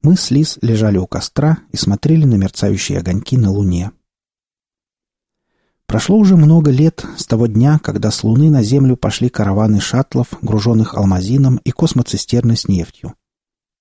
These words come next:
Еще больше времени прошло с тех пор, как на спутник Земли ступила нога первого колониста.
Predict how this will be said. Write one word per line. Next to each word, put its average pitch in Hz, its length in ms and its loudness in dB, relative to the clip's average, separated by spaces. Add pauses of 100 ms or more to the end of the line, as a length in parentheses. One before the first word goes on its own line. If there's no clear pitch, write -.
Еще 190 220 0
больше 170 320 2
времени 143 360 2
прошло 117 360 -2
с - 80 -6
тех - 240 -6
пор, 151 380 -2
как - 160 -8
на 104 100 0
спутник 151 400 -2
Земли 120 300 0
ступила 104 420 -2
нога 104 300 0
первого 95 460 -2
колониста. 95 640 -6